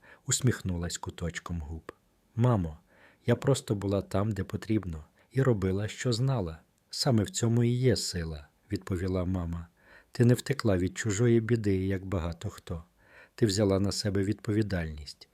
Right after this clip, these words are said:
Катя сіла поруч і притулилася до мами. За вікном гуркотів автобус, на вікні реклама нової маршрутної мережі. І вона подумала,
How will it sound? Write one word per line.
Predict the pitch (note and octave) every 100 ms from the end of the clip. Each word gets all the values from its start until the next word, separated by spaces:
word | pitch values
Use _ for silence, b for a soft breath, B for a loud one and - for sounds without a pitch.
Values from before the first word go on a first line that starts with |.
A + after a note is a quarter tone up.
| b
Катя | - C#3 B2+ G#2+
сіла | - G#2+ F#2+
поруч | - A2+ G#2 A2+ - b b
і | C3+
притулилася | C3 A2+ G2 F#2+ F#2 F#2 - F#2
до | G#2
мами. | A#2+ F#2 D#2 D#2 _ _ b -
За | G#2+
вікном | A#2 B2+ C#3+ C3
гуркотів | G2 A#2 - G#2+ A2 G#2
автобус, | G2 - A2+ E2+ E2 - -
на | G2+
вікні | G2+ G#2+ A2 G#2 A2 - -
реклама | A2+ G#2 G2 F2+ G#2
нової | A2+ G2 F#2 F#2
маршрутної | F2+ F2+ - - F2 - F2+
мережі. | F2 F2 F2+ D#2+ D#2 - _ _ _
І | B2
вона | B2+ A#2
подумала, | - A#2 G#2+ F2 D#2+ D2+